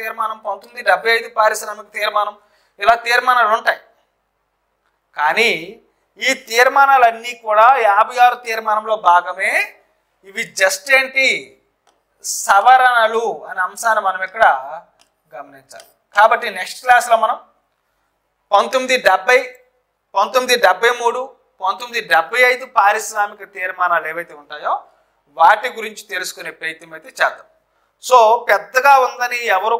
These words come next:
కూడా confuse కావద్దమ్మా, చాలా సింపుల్ ఈ తీర్మానం. So చాలా ముఖ్యమైనది, ఖచ్చితంగా దీని నుంచి మనకు ప్రశ్నలు ఇచ్చే అవకాశం ఉంటది కాబట్టి చాలా జాగ్రత్తగా నేర్చుకునే ప్రయత్నం అయితే చేయండి. ఓకేనా? ఒకటికి రెండు సార్లు వీడియో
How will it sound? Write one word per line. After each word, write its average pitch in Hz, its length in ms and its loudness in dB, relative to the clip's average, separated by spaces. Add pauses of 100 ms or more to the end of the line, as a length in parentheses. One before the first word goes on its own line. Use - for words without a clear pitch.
కూడా 233 120 4 (140)
confuse 226 500 -8
కావద్దమ్మా, 185 500 -2 (140)
చాలా 170 180 -6 (120)
సింపుల్ 233 440 -12
ఈ - 20 -10 (100)
తీర్మానం. 175 440 -6 (1000)
So 175 60 -10 (180)
చాలా 202 160 4 (100)
ముఖ్యమైనది, 233 580 -2 (120)
ఖచ్చితంగా 220 500 -4
దీని 185 160 -14
నుంచి 208 220 -18
మనకు 190 220 -10
ప్రశ్నలు 190 320 -12
ఇచ్చే 190 180 -6
అవకాశం 175 380 -8
ఉంటది 147 280 -20
కాబట్టి 139 340 -10 (720)
చాలా 156 140 0 (200)
జాగ్రత్తగా 214 640 0 (100)
నేర్చుకునే 170 420 -12 (100)
ప్రయత్నం 160 400 -18
అయితే 190 180 -6 (720)
చేయండి. - 320 -20 (500)
ఓకేనా? 233 280 0 (320)
ఒకటికి 233 360 -4
రెండు 208 220 -4
సార్లు 214 260 4 (100)
వీడియో 208 200 -10